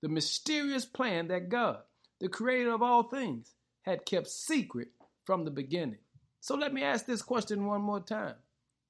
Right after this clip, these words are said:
Who are you? Do you know who you are? You are a part of God's brilliant,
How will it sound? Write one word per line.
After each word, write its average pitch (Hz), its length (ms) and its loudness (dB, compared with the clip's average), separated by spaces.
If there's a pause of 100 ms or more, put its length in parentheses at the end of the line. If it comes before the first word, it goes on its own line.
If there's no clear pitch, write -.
(120)
Who 359 180 4
are 320 200 6
you? 175 300 2 (480)
Do 330 80 2
you 277 160 6
know 277 300 4
who 262 160 2
you 262 180 6
are? 277 380 8 (500)
You 349 240 4
are 247 200 8
a 180 80 -6
part 240 300 6
of 190 160 0
God's 226 360 2
brilliant, 269 760 2